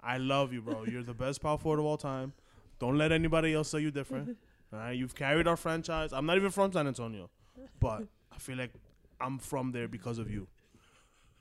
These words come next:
Speaker 1: So if I can once again give thanks to the great Tim Duncan,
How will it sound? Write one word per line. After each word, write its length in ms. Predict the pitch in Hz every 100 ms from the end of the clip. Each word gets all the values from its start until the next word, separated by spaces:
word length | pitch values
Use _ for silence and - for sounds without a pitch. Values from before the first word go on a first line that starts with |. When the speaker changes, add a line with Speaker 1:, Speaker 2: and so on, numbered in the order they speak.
| -
Speaker 1:
So 220 | 143 139
if 80 | 127
I 120 | 147
can 380 | 127 139 131 127 104
once 220 | 135 131
again 260 | 135 131 127
give 200 | 131 120
thanks 440 | 123 113 101 - - -
to 80 |
the 100 | 123
great 200 | 120 127
Tim 160 | 120 123
Duncan, 360 | 113 107 107